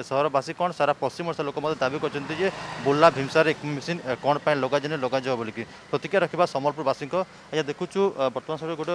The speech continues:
ବଡ଼ ପ୍ରଶ୍ନ ଉଠୁଛି ଯେ, ଅ, ଏସ୍ ସି ବି ମେଡିକାଲରେ ଇକ୍ମୋ ମେସିନ୍ ଲାଗିବ, କିନ୍ତୁ ବୁର୍ଲା ଭୀମସାର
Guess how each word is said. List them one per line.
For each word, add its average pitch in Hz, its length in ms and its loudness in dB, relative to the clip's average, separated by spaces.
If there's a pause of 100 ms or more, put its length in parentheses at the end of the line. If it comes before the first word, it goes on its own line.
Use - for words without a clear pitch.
ବଡ଼ 127 160 2
ପ୍ରଶ୍ନ 139 280 -6
ଉଠୁଛି 147 280 -8
ଯେ, 175 140 0 (480)
ଅ, 131 120 0 (100)
ଏସ୍ 147 140 -4
ସି 170 120 -6
ବି 185 80 0
ମେଡିକାଲରେ 160 520 -2
ଇକ୍ମୋ 147 220 -8
ମେସିନ୍ 151 260 -8
ଲାଗିବ, 131 240 -2 (380)
କିନ୍ତୁ 143 200 -4
ବୁର୍ଲା 127 360 0
ଭୀମସାର 131 420 -2